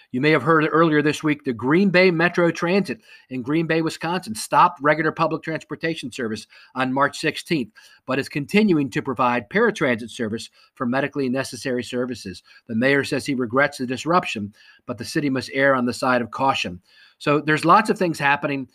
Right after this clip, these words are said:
uh, around the country as transit agencies are, um, are pushing to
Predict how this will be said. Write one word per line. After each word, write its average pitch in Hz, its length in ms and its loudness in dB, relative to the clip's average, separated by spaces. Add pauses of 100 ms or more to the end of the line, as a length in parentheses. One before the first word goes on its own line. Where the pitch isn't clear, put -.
(300)
uh, 123 300 0
around 143 360 2
the 147 80 0
country 147 500 -2
as 120 240 -4
transit 165 400 -4
agencies 139 680 -2 (380)
are, 127 360 2
um, 120 320 0
are 131 100 0
pushing 160 480 2
to 135 400 2